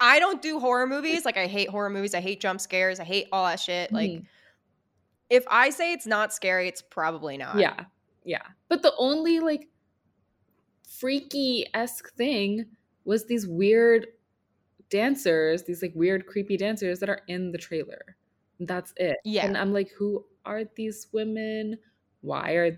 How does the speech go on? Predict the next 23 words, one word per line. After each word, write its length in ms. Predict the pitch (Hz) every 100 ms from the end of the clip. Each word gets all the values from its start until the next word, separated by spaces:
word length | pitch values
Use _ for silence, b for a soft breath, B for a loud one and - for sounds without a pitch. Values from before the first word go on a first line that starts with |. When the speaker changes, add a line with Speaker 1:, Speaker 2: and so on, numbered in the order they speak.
| -
Speaker 2:
they 120 | 170
dancing?" 920 | 160 170 233 247 - 240 240 240 240 247 _ _ _ _ _ _ 53 - -
Like, 300 | 196 175 -
I, 240 | - 160 -
it's 260 | 190 - -
like 180 | 208 - 233
Speaker 1:
It's 120 | 247
never 240 | 254 247 311
explained 380 | - 269 233
who 80 | 220
they 160 | 196 156
are. 100 | 135
Speaker 2:
It's 140 | 143
the 80 | 302
same 360 | - 339 330 214
ballet 600 | 233 220 202 254 247 214
as 300 | 190 185 - -
what 300 | 196 196 196
they're, 280 | 196 196 185
like, 360 | 180 170 - _ _ _
learning, 840 | 156 151 156 185 233 302 349 359 254
but 240 | 220 - _ _ _ 185 190 _ _ -
okay, 500 | 190 - 175 156